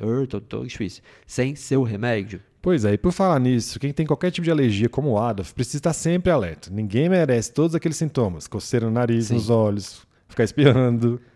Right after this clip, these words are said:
Speaker 2: nariz correndo.
Speaker 1: Eu sei bem o que é isso, viu, Rafa? Agora, sabia que tem uma novidade? Desrinite é o mais novo antialérgico da Neoquímica, que chegou agora pra ajudar a gente com esses desconfortos. Seja durante um voo ou no dia a dia, ele age por vinte e quatro horas e o melhor, não dá sono.
Speaker 2: Isso é bom.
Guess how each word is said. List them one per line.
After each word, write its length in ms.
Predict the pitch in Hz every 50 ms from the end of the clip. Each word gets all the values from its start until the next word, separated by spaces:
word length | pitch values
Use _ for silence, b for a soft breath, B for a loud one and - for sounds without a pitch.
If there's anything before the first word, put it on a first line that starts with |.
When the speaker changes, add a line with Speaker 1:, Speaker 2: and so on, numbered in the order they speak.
| b b
Speaker 2:
nariz 300 | 127 123 117 110 104 -
correndo. 580 | - 147 143 117 127 127 123 120 120 120 120 117 - -
Speaker 1:
Eu 80 | 127
sei 180 | 117 - 151 135
bem 220 | 123 135 135 151
o 40 | 165
que 100 | - 190
é 100 | 165 143
isso, 300 | 113 104 92 - - 107
viu, 180 | 104 127 151 139
Rafa? 380 | 120 92 85 90 - 107 107 -
Agora, 340 | 120 139 160 180 180 -
sabia 300 | - - 170 165 180 196
que 80 | - -
tem 60 | 180
uma 100 | 156 147
novidade? 460 | 151 131 131 127 143 175 196 160 127 131
Desrinite 720 | 143 160 185 196 185 175 175 165 165 170 170 156 - -
é 60 | 165
o 40 | 156
mais 220 | 156 160 160 143 151
novo 160 | 160 147 156
antialérgico 540 | 147 - 147 135 135 135 139 135 - - 139
da 100 | 135 131
Neoquímica, 800 | 135 147 156 156 - - - - 143 143 143 139 - 147 135 123
que 100 | - -
chegou 280 | - 139 123 131 147
agora 280 | 139 123 127 131 135 127
pra 120 | - 131
ajudar 260 | 120 123 117 123 123
a 80 | 123 120
gente 320 | 104 113 123 131 123 -
com 60 | - 135
esses 240 | 120 - 131 113
desconfortos. 1200 | 113 143 160 - - - - 156 156 151 - - - 117 117 110 110 - - - - - - - _ _ _ _
Seja 300 | - - 208 202 202 185
durante 320 | 175 165 156 151 - 170
um 40 | 147
voo 340 | 135 147 151 151 151 151 147
ou 100 | 147 143
no 80 | 143
dia 180 | 131 135 147 147
a 60 | 139
dia, 260 | 120 117 127 135 135
ele 120 | 135 135 131
age 200 | 131 135 131 139
por 140 | 135 143 127
vinte 380 | 123 120 120 135 151 175 -
e 40 | -
quatro 280 | - 147 131 - 123 113
horas 280 | 113 117 120 131 123 123
e 40 | 143
o 40 |
melhor, 300 | 151 156 143 143 143 -
não 380 | 147 139 135 139 139 147 156 160
dá 140 | 151 151 156
sono. 420 | - - - 131 120 117 107 104 113
Speaker 2:
Isso 120 | - - 104
é 20 |
bom. 300 | 104 135 131 - 131 127